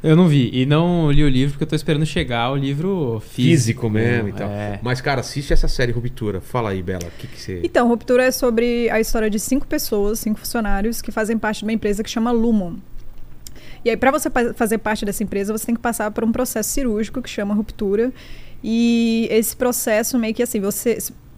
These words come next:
Speaker 3: se você tá na empresa, você não lembra da tua vida fora da empresa. E se você tá fora da empresa, você não lembra de nada que você viveu dentro da, da empresa, né? E aí, é, a gente acompanha o Mark, né? Acho que é Mark o nome do personagem
Speaker 2: Ah,
Speaker 3: principal.
Speaker 2: não lembro, não lembro.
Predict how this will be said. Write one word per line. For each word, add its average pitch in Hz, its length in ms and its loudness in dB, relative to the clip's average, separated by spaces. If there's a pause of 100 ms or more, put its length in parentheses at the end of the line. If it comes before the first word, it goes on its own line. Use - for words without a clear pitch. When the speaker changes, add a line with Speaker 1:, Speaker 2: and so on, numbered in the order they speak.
Speaker 3:
se - 80 -10
você 214 180 0
tá 262 100 -2
na 262 80 0
empresa, 226 400 2
você 214 200 -4
não 247 120 -2
lembra 208 280 0
da 196 80 -4
tua 196 180 -2
vida 185 460 -4
fora 202 340 -2
da 196 80 -2
empresa. 202 540 0 (720)
E 240 120 2
se 262 100 -2
você 240 380 2
tá 240 320 2
fora 247 340 0
da 247 80 2
empresa, 220 360 2
você 226 180 -2
não 247 160 0
lembra 226 200 2
de 233 80 -2
nada 220 280 2
que - 80 -10
você 233 100 -2
viveu 208 300 -2
dentro 202 320 -4
da, 196 260 -2
da 190 140 -4
empresa, 180 420 -4
né? 180 120 -8 (720)
E 214 140 4
aí, 226 760 4
é, 240 220 2
a 233 60 4
gente 247 140 2
acompanha 240 420 2
o 240 40 2
Mark, 226 420 0
né? 226 120 -4
Acho - 120 -6
que - 60 -8
é 220 40 -4
Mark 226 320 -6
o 220 40 -4
nome 196 160 -6
do 190 80 -4
personagem 190 340 -6
Speaker 2:
Ah, 107 60 -4
Speaker 3:
principal. 101 300 0
Speaker 2:
não - 80 0
lembro, 90 220 -6
não 87 120 -6
lembro. 85 200 -10